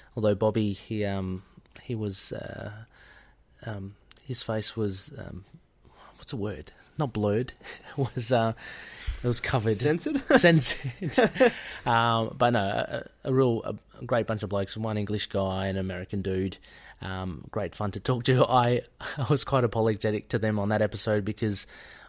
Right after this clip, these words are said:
Speaker 1: we, uh, um, reviewed a review, an, an, an arc of Marvel Comics Presents. It was a terrible, terrible arc of Moon Knight,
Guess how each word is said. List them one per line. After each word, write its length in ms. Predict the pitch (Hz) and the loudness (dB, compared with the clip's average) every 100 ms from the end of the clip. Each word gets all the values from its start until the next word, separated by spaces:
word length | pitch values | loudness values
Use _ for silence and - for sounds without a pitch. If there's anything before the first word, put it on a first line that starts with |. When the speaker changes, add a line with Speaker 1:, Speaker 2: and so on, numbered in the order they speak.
| - | -2
Speaker 1:
we, 720 | 107 113 113 110 110 110 123 - | 2 4 4 4 4 0 -2 -8
uh, 500 | 50 50 - - - | -14 -14 -16 -16 -6
um, 200 | 107 107 | -4 -2
reviewed 600 | 113 113 113 117 117 113 - | -2 -2 0 2 2 0 -2
a 360 | 113 110 107 104 | -2 0 0 -2
review, 440 | 110 107 101 110 113 | -4 -4 -2 -4 -2
an, 160 | 127 - | -2 0
an, 160 | 113 87 | -2 0
an 180 | 110 | 0
arc 440 | 107 156 202 - - - - - | 2 0 0 -6 -18 -20 -20 -8
of 240 | 113 104 98 - - | -4 -4 -8 -18 -16
Marvel 340 | - 120 117 110 | -4 0 0 -2
Comics 380 | - 113 - - | -4 -4 -4 -4
Presents. 580 | 113 113 147 160 - | -2 0 -2 -4 -8
It 100 | - | -4
was 180 | 117 113 | -4 0
a 80 | 117 | -2
terrible, 840 | - - - 127 123 120 98 76 - - _ _ | -2 -10 -8 -6 0 0 -2 -8 -14 -20 _ _
terrible 580 | - - 123 117 95 82 | -10 -4 2 2 2 -2
arc 360 | 82 80 98 110 | -4 -6 -6 -6
of 80 | 92 | -2
Moon 240 | 98 101 | 0 0
Knight, 420 | 98 98 95 - | 0 0 -2 -8